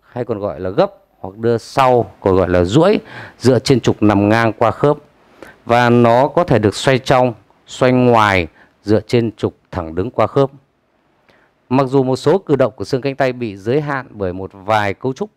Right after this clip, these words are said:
của xương vai, ví dụ như cử động dạng cánh tay, xương này có biên độ vận động ở mức tối đa một trăm hai mươi độ so với thân. Tương tự như vậy với cử động gấp, tức là đưa trước xương cánh tay.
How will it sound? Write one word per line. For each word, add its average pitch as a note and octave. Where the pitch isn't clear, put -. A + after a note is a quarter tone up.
của F2+
xương A2+
vai, A#2
ví E3
dụ G#3+
như C#3+
cử G#2
động F#2+
dạng A#2
cánh C3+
tay, B2+
xương D#3+
này A2+
có A#2+
biên E3
độ C#3
vận A2
động G#2+
ở G2+
mức C3+
tối C#3+
đa D3+
một G#2+
trăm A2+
hai A2+
mươi A2+
độ G2+
so G#2+
với A2+
thân. A2+
Tương E3+
tự D#3+
như C#3
vậy C3+
với A2+
cử G2+
động G#2
gấp, D3+
tức C3+
là G#2
đưa G#2+
trước D#3+
xương A2
cánh G#2+
tay. G2+